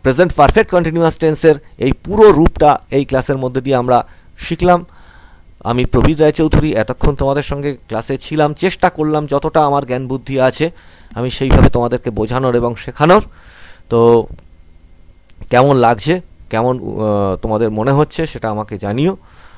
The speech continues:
আর তোমাদের কিছু বোঝার অসুবিধা থাকলে সেটাও জানিও। আমি সাধ্যমতো চেষ্টা করব, চেষ্টা করছি, চেষ্টা করব। তোমাদের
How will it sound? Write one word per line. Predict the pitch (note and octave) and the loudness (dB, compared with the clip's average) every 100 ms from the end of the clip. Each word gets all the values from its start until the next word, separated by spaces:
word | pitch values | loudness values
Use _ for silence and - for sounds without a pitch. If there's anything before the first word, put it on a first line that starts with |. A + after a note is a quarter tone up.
| - - | -20 -10
আর | F#2 G2 G2 G2 | -4 0 0 -2
তোমাদের | F2+ A2 G#2 A#2+ | -4 -6 -4 -4
কিছু | A#2 B2 C3+ | -4 -8 -8
বোঝার | G2 G2 B2 | -4 -2 0
অসুবিধা | A#2+ B2+ C3 C3 C3 | 0 -2 -6 -4 -4
থাকলে | C3 C#3 | -4 -8
সেটাও | C#3 F2+ A#2+ C3 | -10 -4 -2 0
জানিও। | C3 C#3 E3 E3 - - - - | 0 0 0 -2 -10 -20 -20 -10
আমি | A2+ | -8
সাধ্যমতো | D#3 G#2 G#2 A2+ C3+ D3+ | -6 -6 -4 -2 0 0
চেষ্টা | G#2 - A2+ | -2 -4 -2
করব, | A#2+ A2+ - - - | 0 2 0 -4 -10
চেষ্টা | F#2+ A#2 | -8 -6
করছি, | - G2+ - E3+ | -6 -8 -8 -10
চেষ্টা | - G2 A#2 | -10 -8 -4
করব। | A2+ B2 E3 | -2 0 -2
তোমাদের | - G#2 G#2+ | -2 -4 -2